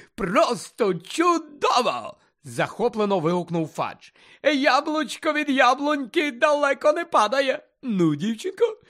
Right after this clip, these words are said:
підведи очі, не соромся. Ми послухаємо, що ти нам».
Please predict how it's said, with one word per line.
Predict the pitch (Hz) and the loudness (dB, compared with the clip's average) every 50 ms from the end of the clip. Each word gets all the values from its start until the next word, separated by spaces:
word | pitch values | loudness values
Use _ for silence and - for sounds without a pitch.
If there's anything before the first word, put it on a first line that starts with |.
| - - - _ _ _ _ | -20 -20 -20 _ _ _ _
підведи | - 339 233 208 220 202 220 | 0 0 2 0 0 2 4
очі, | 214 208 220 220 185 160 147 - - 247 269 | 6 6 6 6 4 2 0 -2 -4 -2 0
не | 302 311 | 0 2
соромся. | 220 302 320 302 262 196 160 - - 208 - - - - - - - - | 2 4 4 4 4 2 0 -4 -8 -10 -12 -12 -14 -20 -20 -16 -10 -6
Ми | 165 143 135 131 160 175 | -4 -2 -2 -2 -2 -2
послухаємо, | - 233 226 208 - - - 302 320 285 233 175 - - 135 123 113 110 110 104 92 _ _ _ _ _ | -2 -2 -4 -4 -4 -4 -2 0 0 0 0 -2 -4 -4 -4 -4 -2 -2 -4 -4 -6 _ _ _ _ _
що | - - - - - 277 262 233 | -14 -12 -4 -2 2 4 4 2
ти | - - 247 | 2 0 0
нам». | 226 226 247 240 220 196 | 0 2 2 2 0 -2